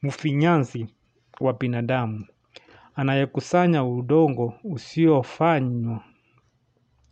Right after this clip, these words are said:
kutoka kwenye rundo hili. Anatengeneza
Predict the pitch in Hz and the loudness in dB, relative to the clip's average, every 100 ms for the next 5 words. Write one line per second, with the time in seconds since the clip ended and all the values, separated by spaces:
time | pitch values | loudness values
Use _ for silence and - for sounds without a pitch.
0 | _ _ _ _ _ _ - 135 - 156 | _ _ _ _ _ _ -8 -4 2 2
1 | 156 127 123 113 117 117 117 120 165 170 | 2 -2 -4 -4 -4 -6 -6 2 4 4
2 | 127 117 - 170 143 110 - _ _ _ | 2 -2 0 2 2 -2 -12 _ _ _
3 | _ _ _ _ - _ _ _ - 151 | _ _ _ _ -20 _ _ _ -2 0
4 | 151 143 151 151 151 160 190 160 120 120 | 0 0 0 0 0 2 2 0 -2 -4